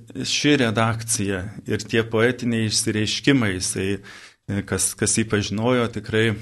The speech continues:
prisimena, kad, e, jisai turėjo tokią, tokią atvirą širdį, nors buvo jau labai garbaus amžiaus, bet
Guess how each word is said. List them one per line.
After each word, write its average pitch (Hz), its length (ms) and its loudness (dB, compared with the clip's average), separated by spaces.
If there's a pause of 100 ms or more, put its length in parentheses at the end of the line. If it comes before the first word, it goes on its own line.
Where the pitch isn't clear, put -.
(140)
prisimena, 113 680 -2
kad, 104 280 -4
e, 107 260 0 (760)
jisai - 300 -2
turėjo 107 320 -2
tokią, 107 300 -2 (200)
tokią 107 320 -2 (320)
atvirą 113 520 0 (100)
širdį, 135 500 0
nors 104 220 -4
buvo 110 280 -2
jau 101 200 0
labai 101 260 -4
garbaus 107 520 -2
amžiaus, 127 500 -2
bet 107 240 -2